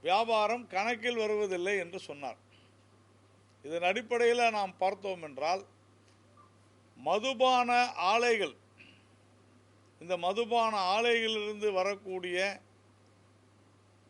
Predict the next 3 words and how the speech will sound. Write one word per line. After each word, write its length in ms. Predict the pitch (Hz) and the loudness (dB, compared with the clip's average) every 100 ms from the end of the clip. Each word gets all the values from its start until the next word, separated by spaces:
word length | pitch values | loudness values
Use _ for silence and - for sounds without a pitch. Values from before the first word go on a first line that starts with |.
| _ _ _ _ _ _ | _ _ _ _ _ _
அங்கிருந்து 580 | 165 196 208 220 226 220 196 156 - _ _ _ _ _ _ _ _ _ _ _ _ _ _ _ _ _ _ _ _ _ | -10 -2 0 2 2 2 2 0 -14 _ _ _ _ _ _ _ _ _ _ _ _ _ _ _ _ _ _ _ _ _
செய்திருக்கக்கூடிய 960 | - 208 240 233 226 208 196 190 180 175 170 151 - | -4 0 2 2 -2 -6 -6 -6 -4 0 0 0 -6
முறைகேடுகள், 760 | 147 196 202 190 180 175 165 160 | -6 -2 -2 0 0 -2 -4 -6